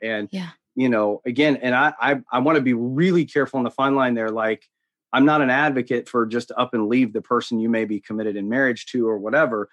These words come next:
Speaker 2: Yes.
Speaker 1: But at the same time, we have to really stop and ask ourselves, are those healthy things? Because in, in my, the first half of my life was not negative at all. In fact, it was
Speaker 2: Yeah.
Speaker 1: extremely positive. I had a very good marriage. I didn't
Speaker 2: Yeah.
Speaker 1: have a bad marriage. I didn't have a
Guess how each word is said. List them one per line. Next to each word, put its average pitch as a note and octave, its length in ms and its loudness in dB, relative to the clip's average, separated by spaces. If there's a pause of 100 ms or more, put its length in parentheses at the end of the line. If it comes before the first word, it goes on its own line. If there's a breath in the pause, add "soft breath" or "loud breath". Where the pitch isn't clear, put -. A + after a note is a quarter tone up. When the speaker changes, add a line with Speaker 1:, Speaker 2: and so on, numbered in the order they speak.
(160 loud breath)
Speaker 2:
Yes. F3 380 -6
Speaker 1:
But C#3 120 2
at C3 80 -2
the A#2+ 100 -4
same C3 340 -2
time, B2 600 -2 (260)
we C#3 80 4
have D3 80 0
to C#3 100 4
really D3+ 240 2
stop D3 400 0
and B2 100 -4
ask C3 220 -4
ourselves, A#2 260 -4
are A2 60 -4
those G#2+ 220 -4
healthy C3+ 420 -4
things? F2+ 360 -12
Because G#2+ 580 -4 (720 soft breath)
in, B2 300 4
in B2+ 160 2
my, D#3 460 2
the B2 100 -2
first G3 280 0
half C#3 260 -2
of A#2+ 60 -8
my A#2 140 0
life C3+ 280 0
was A2 140 -6
not A#2+ 300 0 (340)
negative B2 600 -2 (180)
at A2+ 100 -6
all. A#2 360 -2
In A2 60 -20
fact, C#3+ 260 -4
it A#3 60 2
was F#3 120 -2
Speaker 2:
Yeah. - 60 -14
Speaker 1:
extremely D#3 420 -2
positive. E2 500 -14
I G#2+ 120 -8
had A#2+ 120 -4
a A2+ 60 -6
very C3 260 0
good C3 320 -2
marriage. A#2+ 600 -4 (300 soft breath)
I - 60 -8
didn't - 140 2
Speaker 2:
Yeah. - 140 -4
Speaker 1:
have D3 120 -2
a B2 60 0
bad F#2+ 340 -8
marriage. G2 320 -6
I A2 40 -4
didn't B2 120 -6
have B2 100 -6
a F#2+ 100 -12